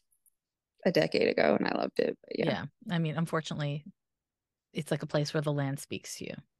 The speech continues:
Speaker 2: D C looks like a no. It looks like you're gonna have problems there. Like, it's not gonna be, like, a place where you flow. Colorado, for a man who's concerned about floods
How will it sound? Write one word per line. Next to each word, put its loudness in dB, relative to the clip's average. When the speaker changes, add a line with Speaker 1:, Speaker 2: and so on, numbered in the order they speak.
Speaker 2:
D 8
C 8
looks 4
like 6
a 4
no. 6
It 6
looks 4
like 4
you're 0
gonna 2
have 2
problems 0
there. -6
Like, 4
it's 4
not 6
gonna 6
be, 8
like, 4
a -2
place 0
where 0
you 0
flow. 2
Colorado, 4
for 4
a 8
man 4
who's 2
concerned 0
about 2
floods 2